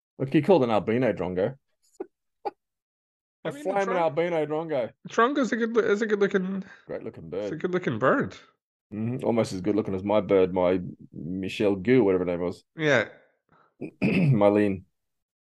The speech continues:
Speaker 1: Mm.
Speaker 2: Hair crested Drongo.
Speaker 1: Bare chested?
Speaker 2: No, hair, hair, hair crested Drongo.
Speaker 1: We'll do
Speaker 2: Oh,
Speaker 1: a
Speaker 2: wait a minute. There's fucking millions of them. Spangled Drongo.
Speaker 1: Oh.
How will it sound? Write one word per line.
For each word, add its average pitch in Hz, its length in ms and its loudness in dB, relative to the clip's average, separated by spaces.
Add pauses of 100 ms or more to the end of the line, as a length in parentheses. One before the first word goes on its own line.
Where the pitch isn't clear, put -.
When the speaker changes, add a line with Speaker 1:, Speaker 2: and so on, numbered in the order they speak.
(220)
Speaker 1:
Mm. 143 460 -6 (580)
Speaker 2:
Hair 123 260 6
crested 107 720 2
Drongo. 95 680 -2 (800)
Speaker 1:
Bare 160 320 -2
chested? 214 500 -4 (300)
Speaker 2:
No, 107 180 -2
hair, 143 480 4 (240)
hair, 156 360 6 (260)
hair 151 200 6
crested 131 520 2
Drongo. 95 600 -2 (340)
Speaker 1:
We'll 226 100 -8
do 214 180 -4
Speaker 2:
Oh, 262 100 4
Speaker 1:
a - 20 6
Speaker 2:
wait 349 140 4
a 330 40 6
minute. 226 200 4
There's 240 140 2
fucking 359 340 2
millions 370 340 4
of 247 140 0
them. 127 180 -4 (200)
Spangled 226 840 0
Drongo. 131 760 0 (440)
Speaker 1:
Oh. 208 640 -2